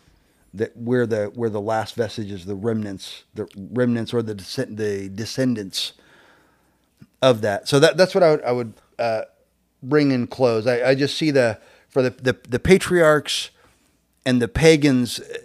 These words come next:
they're, they're just so, for me, in my mind, they're so closely knit. The area and the period that we're talking about, they're so closely knit, they could be even one in the same and, uh,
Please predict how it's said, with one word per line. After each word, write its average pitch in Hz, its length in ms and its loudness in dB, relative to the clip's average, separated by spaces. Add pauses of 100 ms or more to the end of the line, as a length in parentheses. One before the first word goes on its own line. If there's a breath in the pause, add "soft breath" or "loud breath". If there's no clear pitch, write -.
they're, 127 280 2
they're 123 240 2
just 127 240 0
so, 175 260 8
for 143 240 2
me, 147 360 4
in 127 120 4
my 127 180 4
mind, 117 280 0
they're 117 100 2
so 156 240 4
closely 143 480 2
knit. 117 300 0
The 113 180 -8
area 143 320 6
and 120 100 -2
the 107 80 -2
period 139 380 2
that 104 80 -6
we're 110 80 -6
talking 123 400 -4
about, 104 320 -6 (480 soft breath)
they're 123 140 2
so 151 260 6
closely 135 480 2
knit, 123 280 0
they 117 120 -2
could 139 320 -4
be 123 80 -2 (120)
even 117 320 -2
one 120 360 -2
in 120 180 -4
the 107 80 -6
same 123 380 -2
and, 101 160 -10 (520 soft breath)
uh, 113 380 -10